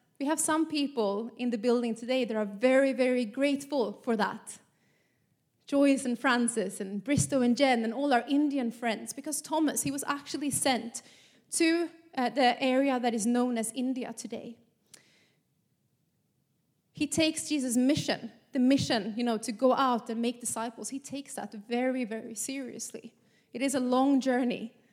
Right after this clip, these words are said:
He's probably never gonna see his family again. Maybe he's never gonna see his twin again. But he decides to go. He spreads the good news of the, of the gospel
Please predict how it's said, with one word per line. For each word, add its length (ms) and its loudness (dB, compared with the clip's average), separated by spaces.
He's 120 -6
probably 240 -2
never 240 0
gonna 200 -2
see 260 -4
his 160 -4
family 460 -2
again. 400 -12
Maybe 140 -4
he's 120 -4
never 160 -4
gonna 160 -2
see 220 -2
his 120 -6
twin 300 -4
again. 380 -6
But 120 -2
he 80 2
decides 480 0
to 100 -10
go. 380 -2
He 120 0
spreads 720 0
the 80 -4
good 260 2
news 420 4
of 140 0
the, 280 4
of 140 -2
the 80 0
gospel 640 0